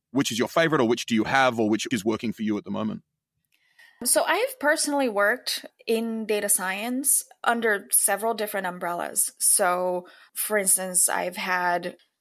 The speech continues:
Speaker 2: teams that were under the operations, uh, branch of the org chart, under,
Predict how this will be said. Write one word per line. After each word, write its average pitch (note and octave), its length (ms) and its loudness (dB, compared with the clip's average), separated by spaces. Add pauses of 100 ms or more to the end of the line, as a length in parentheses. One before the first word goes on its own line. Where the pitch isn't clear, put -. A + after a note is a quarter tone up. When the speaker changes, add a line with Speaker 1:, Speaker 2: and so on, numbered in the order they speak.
(120)
Speaker 2:
teams F#3+ 540 -2
that F#3 200 2
were F3+ 440 2
under F3+ 560 2
the E3+ 360 -2
operations, B3 1000 2
uh, G3+ 100 -2
branch G#3+ 540 -2
of F#3 300 0
the F#3 320 2
org G3+ 200 2
chart, F#3 560 2
under, F3+ 460 -2